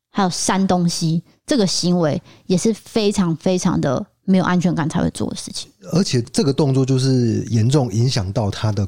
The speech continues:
Speaker 2: 工作进度，因为他删的是厂商。
Speaker 1: 还有同事。
Speaker 2: 像D嫂手机会随时亮嘛，就是因为他那个Line是开通知的，所以常常会震-，
Speaker 1: 因为厂商会打来。
Speaker 2: 哎，对，对，对，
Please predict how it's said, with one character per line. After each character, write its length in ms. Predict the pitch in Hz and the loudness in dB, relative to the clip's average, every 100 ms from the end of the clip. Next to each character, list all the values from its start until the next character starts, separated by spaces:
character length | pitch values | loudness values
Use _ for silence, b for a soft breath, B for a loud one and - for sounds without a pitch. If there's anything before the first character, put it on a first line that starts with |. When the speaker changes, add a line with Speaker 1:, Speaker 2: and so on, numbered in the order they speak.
| - | -2
Speaker 2:
工 260 | 110 104 | -2 0
作 260 | - 107 90 | 0 -2 -2
进 300 | - 98 90 | -4 -2 -2
度， 180 | 87 95 | -2 0
因 40 | |
为 80 | 139 | 0
他 160 | 135 135 | 0 -2
删 280 | - 123 120 | -2 0 0
的 100 | 95 | 0
是 140 | 117 | -2
厂 260 | - - 85 | -4 -6 -6
商。 280 | - 87 82 - - | -4 -4 -6 -14 -2
Speaker 1:
还 120 | 190 | 0
有 40 | |
同 240 | 180 175 160 | 0 0 0
事。 320 | - 165 - - _ b | 0 -2 -4 -10 _ b
Speaker 2:
像 480 | - - 170 151 131 117 | -6 0 2 2 0 0
D 160 | 160 160 | 0 2
嫂 240 | 113 92 | 0 -2
手 200 | - 90 | -2 -2
机 460 | 87 101 101 104 110 - | -2 0 0 -2 -8 -6
会 160 | 131 113 | -4 -2
随 280 | - 104 | 0 0
时 480 | 117 - 92 90 92 98 | 0 -2 -4 -4 -6 -4
亮 240 | 107 98 | -2 0
嘛， 300 | 101 95 101 - - | 0 -2 -6 -12 -4
就 120 | 127 | -2
是 300 | 117 110 107 - | 0 0 -2 0
因 100 | 160 | 0
为 80 | |
他 220 | 151 135 139 | 2 0 0
那 100 | 139 | 0
个 220 | 117 101 | -2 -2
Line 300 | 104 104 92 | 0 0 -2
是 240 | 87 - 107 | -4 -2 -2
开 320 | - 104 98 | -2 -2 -2
通 340 | 101 - 95 92 | -2 -4 -4 -6
知 260 | - 90 | -6 -6
的， 80 | 87 | -6
所 200 | - 120 | -4 -4
以 20 | |
常 220 | 95 107 101 | -2 0 0
常 120 | 95 | 0
会 60 | B B B | B B B
震-， 80 | 262 | 0
Speaker 1:
因 20 | |
为 100 | 320 | 2
厂 260 | - 185 180 | 2 0 0
商 260 | - 226 233 | 0 2 4
会 100 | 233 127 | 4 2
打 140 | 170 | 0
来。 20 | 151 | 0
Speaker 2:
哎， 20 | |
对， 140 | 180 | 2
对， 120 | 151 | 2
对， 240 | 139 135 | 2 2